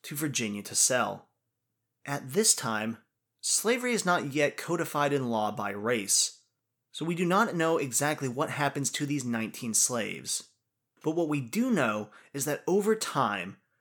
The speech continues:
Virginia and various other colonies begin codifying slavery in their legal codes.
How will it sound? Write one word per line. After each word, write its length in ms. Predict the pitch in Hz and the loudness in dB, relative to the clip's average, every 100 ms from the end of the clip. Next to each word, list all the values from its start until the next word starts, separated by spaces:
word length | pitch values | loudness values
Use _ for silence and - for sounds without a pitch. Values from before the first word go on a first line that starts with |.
| _ | _
Virginia 720 | - 123 160 202 214 196 185 - _ | -2 0 4 4 4 2 -2 -8 _
and 160 | 151 147 | -4 -2
various 460 | 127 190 214 - 151 | 0 2 2 2 -2
other 200 | 165 156 | -4 -2
colonies 580 | - 127 120 117 113 - - | 0 2 4 2 0 -4 -14
begin 360 | - 135 185 170 - | -8 0 2 2 -2
codifying 760 | - 185 190 185 165 160 156 | 2 4 4 4 4 4 4
slavery 760 | 143 - 147 139 127 131 131 - | 4 4 6 2 4 2 0 -2
in 220 | 147 147 | -2 0
their 340 | 131 131 123 - | 2 2 0 -4
legal 340 | 113 127 120 104 | -4 -2 0 -4
codes. 680 | - 95 73 - - - | -4 -4 -4 0 0 0